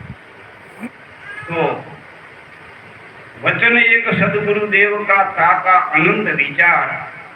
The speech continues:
થાક્યા મુનિજન પંડિતો એનો વેદોય ન પામ્યા પાર. સદગુરુનો શબ્દ વિચાર તો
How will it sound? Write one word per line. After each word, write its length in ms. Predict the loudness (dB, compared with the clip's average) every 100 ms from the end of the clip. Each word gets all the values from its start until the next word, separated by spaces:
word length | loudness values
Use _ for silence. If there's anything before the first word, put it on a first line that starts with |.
| -2
થાક્યા 400 | 0 0 0 0
મુનિજન 580 | 0 -2 -2 -2 -4 0
પંડિતો 580 | 0 2 0 -2 -4 -2
એનો 280 | 0 0
વેદોય 560 | -4 -2 -2 0 0 0
ન 160 | 0 -4
પામ્યા 520 | -4 -2 0 -2 -6 -16 -20 -14 -12 -12 -8
પાર. 240 | -6 -4 -6 -14 -20 -18 -2
સદગુરુનો 680 | 0 0 -2 2 4 4 4
શબ્દ 380 | 2 0 0
વિચાર 540 | 0 0 2 4 4 2
તો 400 | -2 0 0